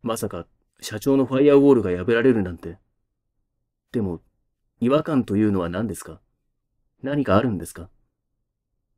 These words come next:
社長は、深くタバコを吸い込んだ。あの薄汚い女は、中心であるが本丸ではない、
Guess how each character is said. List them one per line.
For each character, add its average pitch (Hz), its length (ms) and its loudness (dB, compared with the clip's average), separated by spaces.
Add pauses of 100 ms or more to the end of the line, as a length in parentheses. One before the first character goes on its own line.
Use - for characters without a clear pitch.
(640)
社 101 200 -4
長 110 240 4
は、 98 260 -2 (560)
深 - 280 0
く - 80 -20
タ 104 140 -2
バ 110 120 0
コ 120 140 6
を 117 60 6
吸 110 160 -6
い 107 100 -4
込 104 140 0
ん 85 40 -4
だ。 - 140 -14 (1700)
あ 113 140 -6
の 127 120 4
薄 131 220 2
汚 143 360 -2
い 127 80 2
女 117 300 -2
は、 95 220 -12 (520)
中 131 280 0
心 139 260 -2
で 135 100 0
あ 131 80 -2
る 113 80 0
が 104 140 -2
本 113 280 -2
丸 123 180 -2
で 123 80 0
は 101 140 -2
な 85 120 -10
い、 82 100 -14